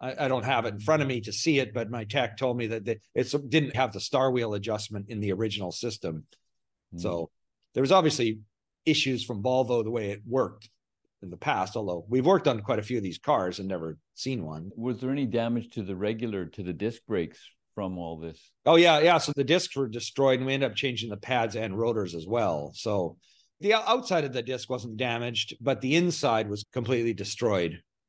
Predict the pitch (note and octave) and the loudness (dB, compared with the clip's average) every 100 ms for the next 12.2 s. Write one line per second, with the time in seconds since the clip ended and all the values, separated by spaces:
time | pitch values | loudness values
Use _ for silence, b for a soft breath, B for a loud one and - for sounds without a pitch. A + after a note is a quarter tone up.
0 | _ _ - C#3 B2 C3+ D3 B2 A2 G#2+ | _ _ 0 2 2 4 2 2 -4 2
1 | D3 G2 G2+ D3+ C#3 A2+ A#2 C3+ B2+ C3 | 2 2 4 6 6 4 -2 -6 -2 0
2 | A2 G#2+ - D3 C#3 - G#2 G2+ C3 C3 | -2 -6 -2 0 0 -2 -10 -4 -2 -2
3 | B2 A2 G#2 B2 A#2+ A2 F#2+ G2+ - - | -2 -6 -4 -2 -2 -2 -4 -8 -14 -12
4 | E2+ - A#2 A#2 E2+ E2 F#2+ G2+ G#2+ G#2 | -8 -2 0 0 0 -2 -4 -6 -6 -4
5 | G2 F2+ D#2+ - A2 F2+ E2 E2+ - C3+ | -4 -4 -8 -8 -4 -4 -4 -6 -2 0
6 | D#3+ C3+ C3+ A2 C3+ - G#2+ E2 E2 F#2 | 0 0 -2 -2 -6 -6 -6 -4 -2 -2
7 | - D3 D3+ D#3 F3+ D#3+ - D3 - A2+ | 0 2 4 6 6 6 4 2 0 -2
8 | C3+ A#2 - A#2+ A#2+ A2 G#2+ A#2 A#2+ C3 | -2 -2 -4 -4 -4 -4 -8 -4 0 0
9 | A#2 B2 B2+ A#2 G2+ C3+ G2+ G2 F2 G2 | 0 -4 -2 -2 -2 -4 -4 -6 -6 -2
10 | G#2+ A2 A2 G#2+ G2+ A2+ A#2 A2 F#2+ F2+ | 4 4 4 0 -2 -2 -2 -2 -2 -6
11 | G2 F#2+ G#2 G2+ G2 F#2 F2+ F#2+ F#2+ G2+ | -8 -2 0 0 0 -4 -4 0 2 2
12 | F2+ | 0